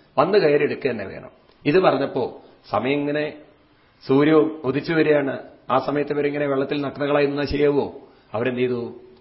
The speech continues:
നിവൃത്തിയില്ല. കയറി വസ്ത്രമെടുക്കാൻ വേണ്ടി കയറുന്ന സമയത്ത് ഭഗവാൻ അവരോട് പറയാണ്, "ഏ ഗോപികമാരെ, നിൽക്കൂ, നിൽക്കൂ, നിൽക്കൂ, നിൽക്കൂ. നിങ്ങൾ വലിയ അബദ്ധം ചെയ്തു."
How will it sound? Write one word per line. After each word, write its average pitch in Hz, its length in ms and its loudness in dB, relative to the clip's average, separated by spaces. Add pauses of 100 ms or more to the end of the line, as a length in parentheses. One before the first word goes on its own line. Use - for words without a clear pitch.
(180)
നിവൃത്തിയില്ല. 156 600 0 (640)
കയറി 147 520 4 (440)
വസ്ത്രമെടുക്കാൻ 143 720 2
വേണ്ടി 123 200 -6
കയറുന്ന 160 480 2
സമയത്ത് 117 500 -4 (420)
ഭഗവാൻ 127 400 6 (100)
അവരോട് 123 260 0
പറയാണ്, 117 480 0 (340)
"ഏ 196 400 8
ഗോപികമാരെ, 190 640 2
നിൽക്കൂ, 180 300 -2
നിൽക്കൂ, 185 260 0
നിൽക്കൂ, 175 260 -2
നിൽക്കൂ. 156 280 -4
നിങ്ങൾ 123 220 -6
വലിയ 139 340 0
അബദ്ധം 123 360 -2
ചെയ്തു." 110 180 -8